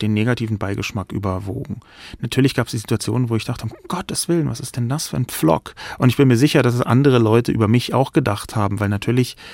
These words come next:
diese auf Angeben beruhende Fantasiewirtschaft, die spült auch eine spezielle Verhaltensweise mit nach oben und auch spezielle Personen mit nach oben. Der schon angesprochene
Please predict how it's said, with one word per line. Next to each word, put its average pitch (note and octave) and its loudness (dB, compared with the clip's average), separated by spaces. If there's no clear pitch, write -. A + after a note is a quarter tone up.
diese A2 2
auf - -4
Angeben A#2+ 4
beruhende A2 4
Fantasiewirtschaft, G#2+ 0
die G#2 -2
spült B2 4
auch A2 -2
eine A2 0
spezielle - -2
Verhaltensweise G#2 -2
mit F#2+ -2
nach - 0
oben G2+ -4
und - 0
auch - 0
spezielle - 2
Personen A2+ 6
mit G2+ 4
nach F#2+ 0
oben. F#2+ -4
Der F#2 -6
schon - -2
angesprochene G2+ 0